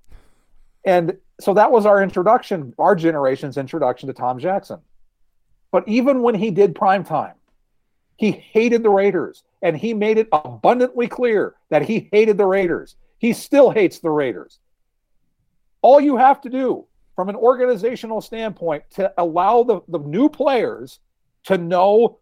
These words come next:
what it's like, bring in the alumni of Tom Jackson, Randy Gradishar, all the guys who played in nineteen seventy-seven on that team. Bring them in and let them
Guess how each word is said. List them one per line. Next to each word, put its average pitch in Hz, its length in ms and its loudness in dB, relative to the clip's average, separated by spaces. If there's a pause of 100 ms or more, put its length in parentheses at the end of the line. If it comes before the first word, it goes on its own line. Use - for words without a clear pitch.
(100)
what 139 220 2
it's 202 180 -2
like, 220 520 0 (540)
bring 143 460 -4
in 202 180 -4
the 208 120 -4
alumni 185 600 0
of 139 160 -6
Tom 208 320 -2
Jackson, 156 640 -6 (320)
Randy 208 320 -4
Gradishar, 156 840 0 (1080)
all 262 260 6
the 269 100 -4
guys 220 360 0
who 196 140 -12
played 202 480 -8 (340)
in 165 120 -8
nineteen 202 420 -6
seventy-seven 180 680 -4 (100)
on 185 220 2
that 190 220 -2
team. 165 360 -12 (1600)
Bring 294 260 2
them 269 180 2
in 285 140 4
and 233 80 0
let 254 240 0
them 269 340 2